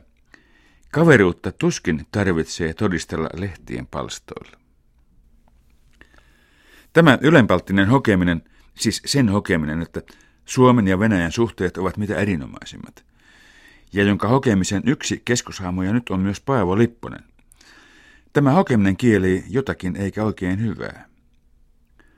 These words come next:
Samalla tavallahan toistettiin ja hoettiin Suomen ulkopolitiikassa kaksikymmentäluvulla ja kolmekymmentäluvulla.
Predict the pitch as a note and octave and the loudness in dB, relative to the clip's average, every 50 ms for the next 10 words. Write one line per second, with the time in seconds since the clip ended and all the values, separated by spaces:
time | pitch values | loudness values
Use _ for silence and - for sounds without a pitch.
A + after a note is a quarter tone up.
0 | _ _ _ _ _ _ _ _ _ _ _ _ _ - - - - - - E3 | _ _ _ _ _ _ _ _ _ _ _ _ _ -20 -20 -20 -10 -2 2 2
1 | E3+ D3 A2 G2+ - D3+ D3+ D3+ B2+ A2+ A2 A2+ G#2 - E2+ F2 - - - D#2 | 4 4 2 2 2 0 2 2 2 2 2 0 -2 -4 -8 -16 -16 -16 -18 -10
2 | - - B2 B2 B2 - - - _ - C#3 C#3 B2+ A2+ A2+ B2+ C3+ A#2 G2+ - | -2 2 2 2 2 -2 -8 -10 _ -4 -2 0 0 0 0 2 2 2 2 0
3 | _ - G#2 G2+ F#2+ - - - - - C#3 C#3 B2+ G#2 G2 G2 C3 B2+ - G2 | _ -4 -2 -2 -2 -2 -6 -10 -6 -2 0 0 0 0 0 0 -2 -2 -2 -4
4 | - - F2+ F2+ F2 - - - G2+ - - - - _ - - - - _ _ | -4 -4 -4 -6 -6 -8 -10 -10 -10 -8 -8 -8 -10 _ -16 -20 -20 -20 _ _
5 | - - G2+ - - B2 - B2 B2 B2 A#2 A#2+ A2+ A#2 A2+ A#2 A#2+ A#2+ A#2+ - | -4 -4 -4 -4 -6 -6 -2 0 0 2 2 2 2 2 2 2 0 0 0 0
6 | D3 C3 G#2+ F2+ E2 - - D#2 D#2 - D#2 C#2+ C2 G#1 - - - - | 0 2 2 0 -2 -4 -8 -12 -12 -12 -12 -12 -10 -12 -12 -14 -16 -20